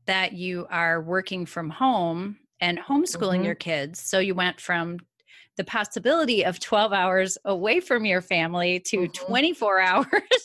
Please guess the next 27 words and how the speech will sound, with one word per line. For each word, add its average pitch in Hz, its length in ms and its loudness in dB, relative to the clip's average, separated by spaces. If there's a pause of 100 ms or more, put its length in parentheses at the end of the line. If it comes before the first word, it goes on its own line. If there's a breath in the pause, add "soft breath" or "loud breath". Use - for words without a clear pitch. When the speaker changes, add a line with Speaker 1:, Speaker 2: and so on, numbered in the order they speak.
Speaker 2:
<laughs> 208 280 2
Speaker 1:
all 302 180 4
together 240 520 -6
in 247 180 -6
the 247 100 -8
same 196 420 -14
home. 180 420 -14 (340)
Speaker 2:
Yeah. 190 300 4
Was 214 220 2
this 381 180 2
the 415 120 2
better 311 320 4
option? 349 540 4
I'm 294 180 4
not 254 220 4
sure. 190 300 4
<laughs> - 60 2 (1900 loud breath)
Speaker 1:
They 415 140 -2
say 415 240 -6
one, 349 300 -2 (220)
the, 233 280 -8
you 240 160 -10
would 233 160 -4
think 262 260 -6
the, 196 420 -2 (400)
the 202 120 -2
lawyer 214 640 0